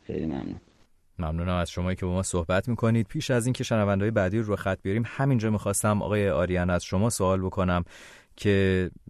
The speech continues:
Speaker 2: این نظر شنونده تلگرامیمون که کنش و واکنشی وجود داره، یک همچین چیزی رو آیا شما به عنوان یک رویکرد در منطقه در حال حاضر می‌بینید؟ این شنونده ما میگه که بعد از اینکه، اه،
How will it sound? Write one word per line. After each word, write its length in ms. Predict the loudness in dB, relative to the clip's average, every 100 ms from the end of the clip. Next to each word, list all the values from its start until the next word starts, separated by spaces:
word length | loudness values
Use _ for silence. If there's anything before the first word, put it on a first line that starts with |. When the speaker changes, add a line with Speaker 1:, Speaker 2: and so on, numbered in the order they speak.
| -18 -6
Speaker 2:
این 400 | 0 2 4 4
نظر 540 | 2 4 2 4 2
شنونده 640 | 0 0 0 0 0 0 -2
تلگرامیمون 680 | -2 -4 -2 -2 0 -2
که 100 | -4
کنش 500 | -8 -4 -2 -2 -2
و 60 | -2
واکنشی 680 | 0 0 0 -2 -2 -4 -6
وجود 400 | -6 -4 -6 -4
داره، 300 | -4 -2 -6 -12 -20 _ -8
یک 160 | -8 -4
همچین 600 | -4 -4 -2 0 0 -4 -12 _ -10
چیزی 340 | -4 -2 0
رو 80 | 0
آیا 200 | 0 0
شما 220 | 0 0
به 80 | 0
عنوان 260 | 0 0
یک 140 | -2 -4
رویکرد 760 | -2 0 0 0 0 0 0
در 180 | 0 0
منطقه 400 | 2 0 0 -2
در 180 | 0 -2
حال 200 | -2 -4
حاضر 420 | -2 -4 -2 -4
می‌بینید؟ 580 | -2 -4 -4 -4 -4 -8 -14 -20 -14 -8
این 80 |
شنونده 440 | 0 2 4 4 2
ما 120 | 2
میگه 260 | 0 0 -2
که 260 | 0 0 -2 -10 -6
بعد 340 | -2 -2 -2 0
از 240 | 0 0
اینکه، 600 | 0 0 0 0 2 -2 -6 -20 _ -16 -10
اه، 280 | -6 -6